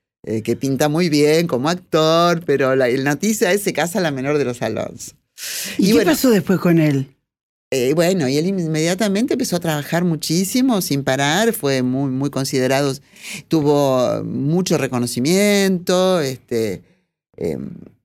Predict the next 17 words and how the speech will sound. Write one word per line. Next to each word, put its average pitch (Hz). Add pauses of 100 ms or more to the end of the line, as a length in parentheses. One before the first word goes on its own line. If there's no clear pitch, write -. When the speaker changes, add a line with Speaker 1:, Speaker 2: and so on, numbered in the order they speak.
(320)
Speaker 1:
eh, 90
de-, 135
bueno, 175
estuvo 180
en 165
el, 139
la 131
Comedia 143
Nacional, 160
en 151
el 131
Teatro 143
Cervantes, 190 (280)
Speaker 2:
Sí. 170
Speaker 1:
hasta 143
un 165
momento 202